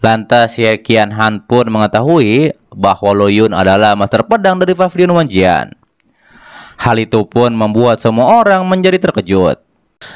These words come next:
Terlebih, Ye Qianhan menjelaskan peserta yang ikut kompetisi enam sekte akan dilindungi dan juga dilarang bertarung sebelum kompetisi dimulai.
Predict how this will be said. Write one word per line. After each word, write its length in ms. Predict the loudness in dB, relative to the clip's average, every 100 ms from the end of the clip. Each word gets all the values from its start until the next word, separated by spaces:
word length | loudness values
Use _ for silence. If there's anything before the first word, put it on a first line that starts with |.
| -4
Terlebih, 640 | -2 0 -2 0 0 2 0
Ye 60 | 0
Qianhan 560 | 0 0 -2 -2 -2
menjelaskan 1040 | 0 0 0 0 -2 0 0 -2 -6 -12 -4
peserta 640 | -2 0 -2 -2 0 0 0
yang 160 | 0
ikut 320 | -4 -2 -2 -2
kompetisi 560 | -4 -2 -4 -2 -2
enam 240 | 0 0 0
sekte 400 | -2 -2 -2 0
akan 160 | 0 0
dilindungi 640 | 0 0 0 -2 -2 -4 -8 -12 -4
dan 160 | -2
juga 640 | 0 -2 0 0 0 -2 -2
dilarang 480 | 0 2 2 0 -2
bertarung 640 | 0 0 0 0 0 0
sebelum 560 | -2 -2 0 0 0 -2
kompetisi 560 | -4 -2 -2 0 0
dimulai. 640 | 2 2 2 2 0 -4